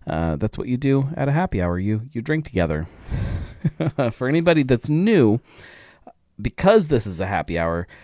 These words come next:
uh, it's important for us to engage with each other. You don't have to have a beer. You can have a cocktail or a water or whatever it is that you wanna drink,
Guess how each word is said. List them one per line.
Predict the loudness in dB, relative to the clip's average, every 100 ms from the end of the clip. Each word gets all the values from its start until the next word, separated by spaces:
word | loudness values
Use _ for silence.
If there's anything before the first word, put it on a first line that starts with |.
| -20 _
uh, | -6 0 0 0
it's | -2 -2
important | 2 2 2 -2
for | 4 4
us | 4 0
to | -2
engage | 0 0 2 4 2
with | 0
each | -2 -2
other. | -4
You | 0 2
don't | 4 4
have | 2 2
to |
have | -4
a | -2
beer. | 2 2 2
You | -2
can | -2
have | 2 4 2 -2 -18 -20 _
a | -4
cocktail | 0 0 2 2 2 -2 -16 _
or | -2 0 2 0
a | 0
water | 2 4 4 2 -2 -8 _ -12
or | -4 -2 -2
whatever | 0 2 2 2
it | 2
is | 0 -2
that | -6
you | -2
wanna | 0 0
drink, | -2 -4 -6